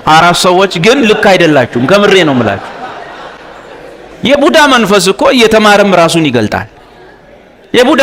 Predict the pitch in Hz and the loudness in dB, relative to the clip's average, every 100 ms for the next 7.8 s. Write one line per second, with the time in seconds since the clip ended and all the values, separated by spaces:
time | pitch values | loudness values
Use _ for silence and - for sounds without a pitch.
0 | 254 226 208 226 254 240 202 202 - 196 | 2 0 -2 -2 0 0 2 0 0 0
1 | 170 151 147 147 117 107 143 208 247 220 | 0 -2 -2 -2 -2 -2 -2 -2 -4 -4
2 | 269 190 131 120 147 147 147 147 147 139 | -2 -2 -2 -2 -2 0 0 2 0 0
3 | 131 131 123 117 - 110 104 - - _ | -2 0 0 -2 -4 -6 -6 -8 -12 _
4 | _ _ _ 160 233 262 202 320 480 359 | _ _ _ -2 0 0 0 0 0 0
5 | 466 494 427 226 170 214 392 427 262 233 | 0 0 0 0 0 0 2 2 2 0
6 | 320 415 - - 220 - 185 139 127 151 | -2 -4 -6 -2 -2 0 -4 -4 -2 -2
7 | 175 233 226 117 101 107 147 | 0 0 -2 -2 -4 -4 -2